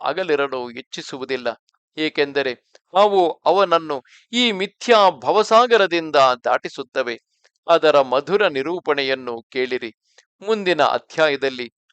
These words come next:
ಒಂದು ಸುಂದರ ಪ್ರಸಂಗ ಇದೆ. ಅದನ್ನು ಸದ್ಗುರು ಸಾಯಿಯು ಯಾವ ರೀತಿ ಜನರು ಬ್ರಹ್ಮಜ್ಞಾನವನ್ನು ಒಂದೇ ಕ್ಷಣದಲ್ಲಿ ನೀಡಬೇಕೆಂದು ಬೇಡುವ ಪ್ರಸಂಗವನ್ನು ಸೃಷ್ಟಿಸುವರು.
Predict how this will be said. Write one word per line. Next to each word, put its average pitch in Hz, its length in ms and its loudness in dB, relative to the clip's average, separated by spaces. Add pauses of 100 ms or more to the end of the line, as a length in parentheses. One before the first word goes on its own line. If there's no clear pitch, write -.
(100)
ಒಂದು 220 380 -2
ಸುಂದರ 190 600 -2
ಪ್ರಸಂಗ 156 500 -6
ಇದೆ. 120 360 -4 (480)
ಅದನ್ನು 175 480 2
ಸದ್ಗುರು 175 600 -4
ಸಾಯಿಯು 131 600 -4 (360)
ಯಾವ 254 380 4
ರೀತಿ 190 480 -2 (400)
ಜನರು 226 400 6
ಬ್ರಹ್ಮಜ್ಞಾನವನ್ನು 196 1160 0
ಒಂದೇ 165 560 -2
ಕ್ಷಣದಲ್ಲಿ 151 720 -4
ನೀಡಬೇಕೆಂದು 131 920 -4 (100)
ಬೇಡುವ 131 360 -4
ಪ್ರಸಂಗವನ್ನು 123 840 -6
ಸೃಷ್ಟಿಸುವರು. 123 760 -8